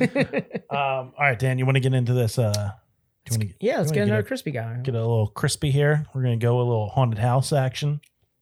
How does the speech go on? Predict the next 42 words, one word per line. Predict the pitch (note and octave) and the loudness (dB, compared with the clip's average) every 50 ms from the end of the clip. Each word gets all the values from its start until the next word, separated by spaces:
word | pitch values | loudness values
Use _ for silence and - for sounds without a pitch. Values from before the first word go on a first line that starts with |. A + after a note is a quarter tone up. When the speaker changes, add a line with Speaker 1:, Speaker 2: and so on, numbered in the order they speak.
| _ - | _ 0
Speaker 1:
Oh, | C#3+ E3 | 2 4
yeah. | F#3 G#3 G3+ C#3+ B2+ | 4 6 4 4 4
We're, | B2+ C3+ C#3 | 4 4 4
uh, | C3+ C3 B2+ B2 B2 B2 | 4 4 4 4 2 2
this | B2 C3 - - | 0 -2 -2 0
one's | C3+ A#2+ A#2+ | 0 0 2
haunted, | B2+ B2+ B2 A#2+ A2+ A2+ - | 2 2 2 2 0 -2 -2
so | - A2+ | -4 -4
it's | A2 - | -4 -4
possessed. | - - A#2 C3 B2+ A#2 - - - | -6 -4 -2 -2 0 -2 -2 0 0
Uh, | C3 B2 | 0 2
do | A#2 C#3 | 4 4
you | E3+ | 2
have, | F#3+ G#3 | 2 2
uh, | G3+ G3 F3+ E3+ | 0 0 0 0
glasses? | - D#3+ D#3+ F3 E3 - A3 G3+ - - - - _ _ | 0 -2 -2 -2 -2 -4 -8 -10 -10 -12 -20 -20 _ _
Speaker 2:
Do | _ _ _ _ | _ _ _ _
you | - C3+ | -4 -4
wanna | C#3 D#3+ E3 | -2 -2 -2
grab | - C#3 C3 C#3+ C#3 | -2 0 0 0 0
the, | C3 C3+ C3 B2+ | 0 0 0 2
uh, | B2 B2 A#2+ A#2 A2+ A2+ A2 B2+ | 2 2 2 0 0 -2 -2 -2
Speaker 1:
Okay. | B2 A#2+ A#2 A2 - _ _ - | 0 0 -2 -4 -8 _ _ -4
Speaker 2:
the, | C3 B2 | -4 -2
the | A2 G#2 | -2 -2
whiskey | G2+ A#2+ A#2+ - - A#2+ | -2 -4 -4 -2 -2 -2
glasses | A2+ B2 A#2+ A#2+ A#2 - C3 G#2+ | 0 2 2 2 0 -2 -4 -4
back | - B2 A#2 - | -4 -6 -6 -6
there? | C3 B2+ B2+ B2+ _ - | -8 -10 -10 -10 _ -18
Speaker 1:
Yeah. | C3+ - _ _ _ _ _ _ _ _ _ _ _ _ _ _ | -20 -20 _ _ _ _ _ _ _ _ _ _ _ _ _ _
Speaker 2:
For | - B2 | -8 -6
my | A2+ G#2+ G#2+ G2+ | -4 -4 -2 0
whiskey | G#2+ A#2 - - - A#2+ | 0 0 0 0 0 0
bar | G#2 B2 A#2 A#2+ B2 A#2+ | 2 2 4 4 4 2
that | G#2+ G2+ | 2 0
hasn't | G2+ A2 G#2 G2+ | 0 -2 -2 -2
been | G#2 G#2 G2+ | -4 -6 -6
touched | - - A#2 A2+ - - - | -4 -4 -4 -4 -4 -4 -4
in | A2 G#2+ | -4 -4
about | G2+ A2 G#2+ G#2 | -2 -2 -2 -2
a | A2 | -2
year. | G#2 G#2+ A2+ A2+ A2+ - | -4 -4 -4 -6 -8 -8